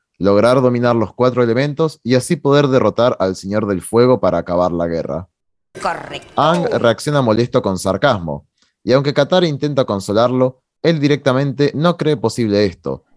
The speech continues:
Speaker 1: ya que no sabe dónde encontrará un maestro de fuego control que quiera ayudarlo.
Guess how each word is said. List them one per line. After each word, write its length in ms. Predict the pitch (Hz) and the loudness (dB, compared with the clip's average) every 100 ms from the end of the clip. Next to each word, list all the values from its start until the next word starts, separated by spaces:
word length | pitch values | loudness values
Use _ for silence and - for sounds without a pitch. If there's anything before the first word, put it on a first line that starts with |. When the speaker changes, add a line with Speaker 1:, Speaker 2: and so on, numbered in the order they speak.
| _ | _
Speaker 1:
ya 220 | - 131 131 | -4 -2 0
que 80 | |
no 100 | 131 | -2
sabe 280 | 131 147 135 | 0 0 2
dónde 260 | 131 143 139 | 2 0 -2
encontrará 720 | 117 104 87 101 110 120 - - | -2 -4 0 2 4 2 0 -4
un 160 | 123 | 0
maestro 360 | 113 117 113 110 | 0 0 -2 -4
de 80 | 90 | -2
fuego 300 | 110 107 95 | -2 -2 -2
control 480 | 85 95 110 123 | -4 0 0 0
que 140 | 95 78 | -4 -6
quiera 200 | 92 90 | -2 -2
ayudarlo. 600 | 90 82 71 - 76 | -2 -4 -6 -6 -10